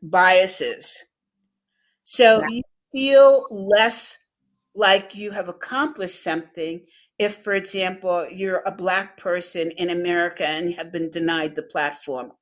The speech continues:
Speaker 1: continuously. And my position is that with courage,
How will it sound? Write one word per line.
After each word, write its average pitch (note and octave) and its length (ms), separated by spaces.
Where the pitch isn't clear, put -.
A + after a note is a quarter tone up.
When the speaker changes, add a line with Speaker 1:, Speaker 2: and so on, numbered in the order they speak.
Speaker 1:
continuously. C3+ 1000
And A3+ 480
my B3+ 340
position G#3 720
is E3+ 500
that F#3 400
with B3 320
courage, G#3 840